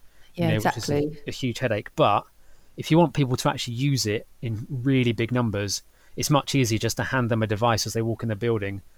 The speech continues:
Speaker 2: than it is to go, "Okay, we need to get you on the Wi-Fi, and then you need to download this thing, and then you need to set up an account, and then you need to go hit"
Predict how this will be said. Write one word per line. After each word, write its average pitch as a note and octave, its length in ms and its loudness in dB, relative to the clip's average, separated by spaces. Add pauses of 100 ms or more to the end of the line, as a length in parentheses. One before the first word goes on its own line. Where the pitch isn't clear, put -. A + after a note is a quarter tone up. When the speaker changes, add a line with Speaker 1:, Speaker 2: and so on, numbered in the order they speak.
(160)
Speaker 2:
than A2+ 140 0
it A2+ 80 -4
is A#2+ 180 0
to A#2+ 100 -8
go, A2+ 140 0 (100)
"Okay, A2 360 2
we B2 100 0
need C#3 80 0
to - 60 -8
get C3+ 120 0
you C3+ 60 0
on B2+ 80 2
the B2+ 60 0
Wi-Fi, A2 680 0 (680)
and A2+ 100 0
then C3+ 100 6
you C#3 60 6
need C3 120 2
to - 60 -8
download C3 320 4
this B2 200 2
thing, G#2+ 300 0
and A2 60 0
then C3 80 4
you D#3 60 6
need D#3 80 4
to - 60 -4
set C#3+ 120 2
up - 80 -4
an D3 60 0
account, A2+ 380 0
and A#2 80 -2
then C#3+ 80 2
you D3+ 40 2
need C#3 60 -2
to - 80 -12
go C#3 100 0
hit" B2+ 200 -6